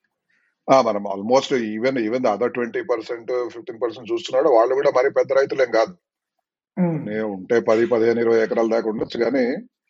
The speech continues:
Speaker 1: large majority, ఆ, ఆ, are below one hectare and all India average itself is a little over one hectare.
Speaker 2: So, uh, fifty percent of the, uh, country's workforce working in agriculture and, uh,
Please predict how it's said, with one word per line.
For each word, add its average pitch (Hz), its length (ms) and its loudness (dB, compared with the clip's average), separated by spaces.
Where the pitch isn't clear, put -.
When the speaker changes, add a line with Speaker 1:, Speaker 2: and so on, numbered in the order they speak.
Speaker 1:
large 120 340 2
majority, 131 840 0
ఆ, 127 140 0
ఆ, 123 920 -10
are 104 100 -8
below 113 240 2
one 117 160 0
hectare 110 420 -8
and 123 120 -12
all 107 240 -4
India 120 160 0
average 123 180 -4
itself 139 280 -8
is 143 160 -8
a 131 60 -4
little 127 220 -6
over 117 160 -2
one 104 100 -4
hectare. - 400 -20
Speaker 2:
So, 254 380 0
uh, 175 300 4
fifty 208 260 -2
percent 190 240 2
of 165 100 6
the, 151 320 8
uh, - 840 -8
country's 170 300 0
workforce 165 440 2
working 143 320 -2
in 139 80 -6
agriculture 123 640 -6
and, 113 260 -10
uh, 113 220 -12